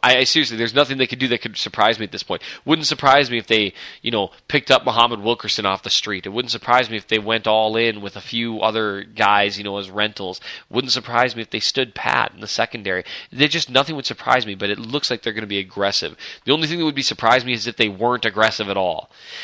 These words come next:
And so because of that, I'm excited moving forward, even though I'm bummed about D J, because, again, the, the off-season chan-,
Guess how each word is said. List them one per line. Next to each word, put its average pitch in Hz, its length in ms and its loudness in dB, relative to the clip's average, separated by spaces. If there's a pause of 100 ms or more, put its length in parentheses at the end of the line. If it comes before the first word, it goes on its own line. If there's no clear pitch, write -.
(200)
And 117 200 2
so 127 280 4
because 131 520 0
of 110 160 -4
that, 92 420 -4 (500)
I'm 127 160 6
excited 127 500 4
moving 110 280 -2
forward, 104 420 -2
even 107 180 -6
though 107 120 -2
I'm 98 120 -4
bummed 104 340 0
about 92 260 -4
D 98 140 -6
J, 92 160 -4
because, 95 320 -8
again, 98 400 -2
the, 110 160 0
the 101 140 -2
off-season 117 640 0
chan-, 113 380 -2